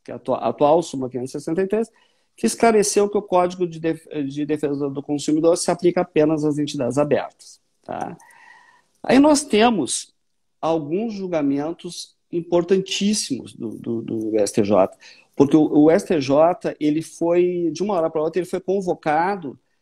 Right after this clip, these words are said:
a dar uma conformação pra essa área do direito, né? Pra essa, pra essa, esse setor que é a previdência privada fechada. Então, as demandas chegaram e,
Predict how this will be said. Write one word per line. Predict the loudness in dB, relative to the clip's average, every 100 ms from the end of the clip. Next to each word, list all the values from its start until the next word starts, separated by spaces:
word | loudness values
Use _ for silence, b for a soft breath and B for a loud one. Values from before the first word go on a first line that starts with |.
| _ -4
a | -2
dar | -2
uma | -2 -4
conformação | -4 -4 -2 -2 -2 -4 -4 -2 -2 -2
pra | -4 -6
essa | -4 -4
área | -2 -4
do | -6
direito, | -8 -6 -6 -10 -12
né? | -12 -12 -14 -2
Pra | 0
essa, | 0 -2 -4 -8
pra | -4
essa, | -2 0 2 2 0 -4 -10 _ _ _ _ _ _ _
esse | -4 -2 0
setor | 4 4 4 4 6 4
que | 2
é | -2
a | 0
previdência | -2 -2 -2 -4
privada | -8 -6 -6 -4
fechada. | -6 -4 -4 -2
Então, | -4 -2
as | -2
demandas | 0 2 4 2 -2
chegaram | -4 -2 2 2 0 -4 -10 _ _ _
e, | -6 -6